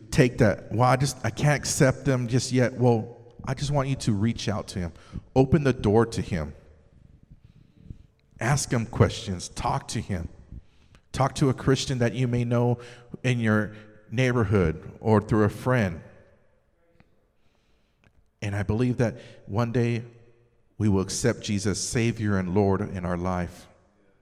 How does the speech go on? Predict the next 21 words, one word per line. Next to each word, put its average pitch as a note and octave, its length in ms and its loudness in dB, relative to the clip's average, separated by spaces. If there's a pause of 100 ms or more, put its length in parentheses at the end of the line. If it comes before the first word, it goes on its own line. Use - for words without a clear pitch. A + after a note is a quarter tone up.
(1500)
And A#2+ 100 0
most C3+ 220 2
of C#3 100 4
us B2 180 0
here, C3 200 0
we C3 140 0
have B2+ 340 -2
already G2 240 2
accepted F#2 440 -6
Jesus F2+ 400 -8
in F2 100 -6
our E2 100 -6
life. E2 420 -10 (2500)
But G#2 120 0
with F#2+ 160 -2
sin, B2+ 480 -4 (1120)
we G2 120 -2
need G2 240 -2
to - 160 -6
confess G2 640 -4
it - 320 -8